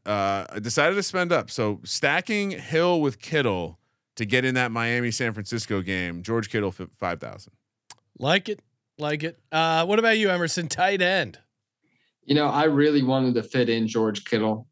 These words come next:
Speaker 3: I really did. I tried, you know, it wa-, it was impossible with all the money I already spent. So I pivoted away from George Kittle, and I am, I have Hayden Hurst in my lineup this week, just betting on that touchdown. Um, you know, and I think this is gonna be a high scoring game.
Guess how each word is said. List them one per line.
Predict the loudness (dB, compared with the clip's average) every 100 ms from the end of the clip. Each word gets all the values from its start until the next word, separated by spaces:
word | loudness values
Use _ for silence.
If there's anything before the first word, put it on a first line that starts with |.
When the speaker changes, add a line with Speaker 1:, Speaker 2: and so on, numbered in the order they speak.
| -4
Speaker 3:
I | 0
really | 2 4 4
did. | 2 2 2
I | 0
tried, | 0 0 2
you | 2
know, | 4
it |
wa-, | 4
it | 4 4
was | 4 2
impossible | 0 0 0 0 0
with | 2 2
all | 2
the |
money | 2 2 2
I | 2
already | 2 2 0
spent. | -2 -2 2 2 0 -4
So | -2 0 0 -2 -8 -20 -20 _
I | 0
pivoted | 4 4 4 4 4
away | 4 4 2
from | 2 2
George | 2 2 0
Kittle, | 2 2 2 -2
and | -4 -4 -8 -4
I | -2 0 2
am, | 0 0
I | 0 0
have | 0 2
Hayden | 2 2
Hurst | 2 0 2
in | 0
my | 0
lineup | 0 0 -2 0
this | 0
week, | 4 2 0 _ _ -20 -8
just | -4 0
betting | 2 4 4
on | 4
that | 4 2
touchdown. | 0 0 -2 -4 -6 _
Um, | -2 0 2
you | 2
know, | 2 2
and | 2
I | 0
think | 0 0
this | 0
is | 0
gonna | 0 2
be | 2
a |
high | 2 0
scoring | -2 0 2 2 2
game. | 4 6 4 2